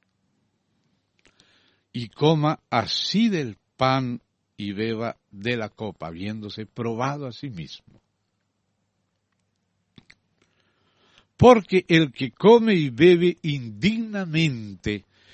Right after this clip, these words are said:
sin discernir el cuerpo del Señor, juicio come y bebe para sí". O sea, comer sin discernir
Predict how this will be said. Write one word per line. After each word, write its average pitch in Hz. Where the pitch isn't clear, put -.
sin 254
discernir 143
el 180
cuerpo 190
del 151
Señor, 95
juicio 143
come 80
y 147
bebe 107
para 90
sí". -
O 107
sea, 123
comer 139
sin 151
discernir 113